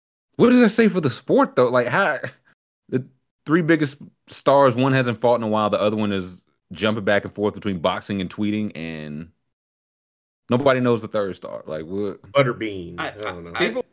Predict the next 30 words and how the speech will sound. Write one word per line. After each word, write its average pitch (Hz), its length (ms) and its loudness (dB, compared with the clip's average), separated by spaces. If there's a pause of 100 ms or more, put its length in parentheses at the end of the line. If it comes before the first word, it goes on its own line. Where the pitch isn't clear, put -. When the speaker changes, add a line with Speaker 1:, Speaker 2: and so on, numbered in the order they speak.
(540)
Speaker 4:
people. - 240 -10 (280)
Okay, 107 180 -14
let's 95 200 -16
go. 95 100 -20 (180)
Speaker 3:
The 143 200 -8
state 208 380 -4
of 208 60 -6
the 175 60 -6
sport 160 420 -4
has 147 220 -4
never 143 300 -2
been 135 280 -6
lower. 127 440 -6
Like, 135 260 -6
not 165 320 -4
to 175 100 -6
be, 143 340 -2
like, 127 260 -10
gr-, 151 120 -14 (540)
grim, 143 600 -4
but 131 320 -4 (140)
a - 60 -6
couple, 143 720 -2
what, 143 180 -4
uh, 135 180 -8
a 131 240 -4
couple 151 280 -6
weeks 143 320 -4
ago, 139 720 -4
uh, 117 320 -6